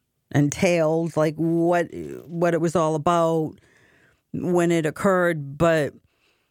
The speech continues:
Calla has long been a rabid <laughs> anti-Semite.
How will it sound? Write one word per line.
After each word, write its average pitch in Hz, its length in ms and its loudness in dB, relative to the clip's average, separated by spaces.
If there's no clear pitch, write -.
Calla 214 480 0
has 180 220 -2
long 180 400 0
been 151 360 0
a 143 100 -2
rabid 139 460 0
<laughs> - 0 -
anti-Semite. 147 1120 0